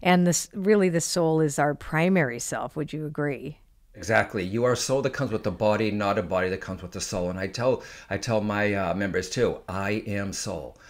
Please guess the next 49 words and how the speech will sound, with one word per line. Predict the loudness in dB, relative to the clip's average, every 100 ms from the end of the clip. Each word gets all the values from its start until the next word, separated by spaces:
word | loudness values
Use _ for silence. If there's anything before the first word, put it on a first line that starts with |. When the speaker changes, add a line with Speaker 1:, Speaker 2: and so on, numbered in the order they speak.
| -20 -10
Speaker 2:
I | -2 0
am | 0
soul." | 0 -2
And | 2 2
if | 2
Speaker 1:
Mm-hmm. | 2
Speaker 2:
you | 0
say | 4 4
that | 6 4
when | 2
you're | 0 0
frustrated | 0 -2 -2 -2 -2 0 0
or | -2 -2
you're, | -2 -2 -4 -8 -16 -6
you're, | -2 0
you're | 2 2
Speaker 1:
Mm-hmm. |
Speaker 2:
going | 2 2 2
out | 2 2
of, | 2 0
um, | -2 -4 -6 -6
you're, | -6 -4 -6
you're, | -4 -2 -2
you're | -2
going | -2 -2
a | -2
little | -2 -2 -4
<laughs> | -6
crazy, | -4 0 2 2 4
or | 2 0 -10 -2
always | 2 4 6
put, | 6
Speaker 1:
<laughs> | 6 6
Speaker 2:
I | 6
always | 4 2
say, | 2 2 0 -16 -6
"I | -2
am | 0 -2
soul." | 0 0 0 -6 -16 -4
It | -2 0
is | -2
to | -2 0
get | 0 0
centered. | -2 -2 -2 -8 -4
It | -4
really, | -2 0 0
really | 0 0
does | 0 -2 0
help. | 0 -2 -4